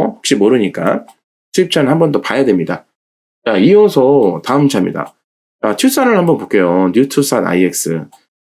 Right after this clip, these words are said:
아무래도 좀 차가 크기 때문에 그나마 좀 차가 넓잖아요. 그래서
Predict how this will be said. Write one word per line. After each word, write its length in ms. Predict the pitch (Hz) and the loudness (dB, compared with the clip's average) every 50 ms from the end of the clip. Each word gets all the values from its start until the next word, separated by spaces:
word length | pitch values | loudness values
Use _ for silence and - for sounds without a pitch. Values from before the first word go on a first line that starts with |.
| _ - | _ -4
아무래도 920 | - 120 170 202 208 208 208 190 170 180 185 180 175 170 170 165 160 151 | 0 2 2 4 4 4 4 2 2 2 4 4 4 4 4 4 2 2
좀 580 | - 170 170 160 160 160 156 156 156 165 - - _ _ - | 0 0 2 2 2 0 0 0 -2 -4 -6 -10 _ _ -8
차가 300 | - - 185 190 185 - | -4 -2 -2 -2 -2 -2
크기 280 | - - 269 269 254 - | 0 0 2 2 2 2
때문에 540 | 196 165 131 117 104 113 131 127 110 95 | 2 2 2 4 2 2 2 2 0 0
그나마 400 | - - 156 185 196 202 190 180 | 0 0 0 2 2 2 2 2
좀 180 | 160 151 147 139 | 2 2 0 0
차가 340 | 139 - - - 170 - - | 0 -2 -2 -2 -2 -2 -2
넓잖아요. 920 | - 104 104 120 131 135 - - 165 135 110 90 85 87 87 90 87 80 | 0 0 2 2 0 0 0 0 0 0 0 -2 -2 -4 -4 -6 -6 -6
그래서 320 | - 104 104 92 107 95 | -4 -4 -2 -2 -2 -4